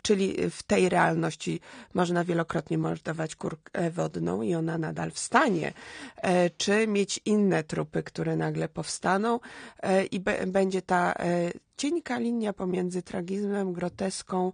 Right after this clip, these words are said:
On ją niesamowicie wygrywał i mi się wydaje, że szczególnie w świecie po drugiej wojnie światowej, po zagładzie, ta niesamowita umiejętność waloryzacji, e,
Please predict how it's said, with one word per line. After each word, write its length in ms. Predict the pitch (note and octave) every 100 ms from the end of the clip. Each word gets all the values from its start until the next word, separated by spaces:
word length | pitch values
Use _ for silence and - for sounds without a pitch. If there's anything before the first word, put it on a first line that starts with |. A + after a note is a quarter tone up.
| -
On 240 | F#3 F#3+
ją 220 | F#3+ F#3+ F#3+
niesamowicie 840 | G3 G#3 - A3 G#3+ G3+ G3+ G3+
wygrywał 680 | F#3+ F#3+ A#3+ F#3+ E3 E3 F#3+ - _
i 80 | -
mi 120 | F#3+
się 140 | F#3+ F#3+
wydaje, 400 | F#3+ G3+ A3 G3
że 140 | F#3+
szczególnie 440 | - G#3+ B3 B3
w 60 | G#3+
świecie 460 | - G#3+ G#3 G3+ G3+ - - _
po 120 | A#3+
drugiej 320 | A3 A3 G3+ F#3
wojnie 300 | F3+ F3 E3
światowej, 520 | - F3+ F3+ F3 F3
po 180 | - G#3+
zagładzie, 680 | G#3 F#3+ F3+ F3 F3 G3 A3 - - - - _
ta 260 | - G#3+ - - - - -
niesamowita 1160 | G#3+ A3 - A3+ G#3+ G3+ G3 B3+ - C#4+ C4 -
umiejętność 920 | A#3 A3 G#3+ G#3+ A#3+ C4 A#3+ A3+ G#3+
waloryzacji, 1040 | G#3 G#3+ G#3 G3+ G3+ G#3 G#3 - G3 G3 G3
e, 460 | - F3+ F3+ F3+ F3+